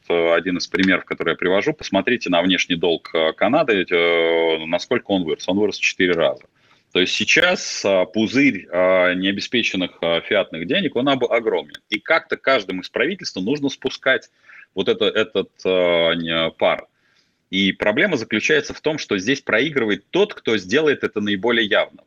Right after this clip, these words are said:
По сути дела, каждая из стран должна либо разогнать инфляцию, либо сделать обнищание, а, своего населения.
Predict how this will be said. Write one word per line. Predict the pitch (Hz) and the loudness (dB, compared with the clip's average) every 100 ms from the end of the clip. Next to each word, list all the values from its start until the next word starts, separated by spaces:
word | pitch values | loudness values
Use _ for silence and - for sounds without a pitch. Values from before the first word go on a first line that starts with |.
| - | -8
По | |
сути | 90 180 208 | -2 0 -2
дела, | 165 131 113 | -2 0 0
каждая | - 135 139 107 85 82 | 0 2 2 0 -4 -6
из | 92 - | -6 -10
стран | - 120 156 175 | -4 0 0 0
должна | 104 98 95 110 90 | 0 -2 0 -2 0
либо | 117 98 | 0 0
разогнать | 95 98 98 107 - | -2 -2 -2 -4 -6
инфляцию, | - 160 214 226 - - _ _ _ - | -6 0 0 0 -4 -8 _ _ _ -4
либо | 135 185 147 127 | -2 2 2 2
сделать | 107 131 151 110 | 0 0 0 0
обнищание, | 92 104 - 131 135 120 104 | -2 -2 0 0 0 0 0
а, | 95 92 92 | 2 0 0
своего | - 104 101 | 0 0 0
населения. | 98 - 92 73 71 | -2 -2 -2 -2 -6